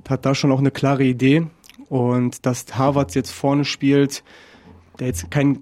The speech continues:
gelernter, richtiger Stürmer ist, aber trotzdem auch dort in der Vorbereitung,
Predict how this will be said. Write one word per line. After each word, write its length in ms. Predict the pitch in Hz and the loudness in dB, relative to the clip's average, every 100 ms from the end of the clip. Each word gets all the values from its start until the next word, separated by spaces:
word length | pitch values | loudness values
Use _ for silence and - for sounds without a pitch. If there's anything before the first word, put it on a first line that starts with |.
| - | -4
gelernter, 540 | 131 131 156 147 143 | 0 2 2 0 0
richtiger 360 | 147 - 160 156 | 0 0 0 0
Stürmer 460 | - 156 151 151 | 0 2 2 4
ist, 320 | 156 170 - - | 2 0 -4 -4
aber 220 | 127 127 | -2 -2
trotzdem 440 | - 131 - 131 | -4 -4 -2 0
auch 120 | 123 | -2
dort 260 | - 131 131 | -4 -4 -2
in 80 | 127 | -4
der 80 | 123 | -4
Vorbereitung, 720 | - 131 127 131 - 131 | -2 0 0 0 0 -2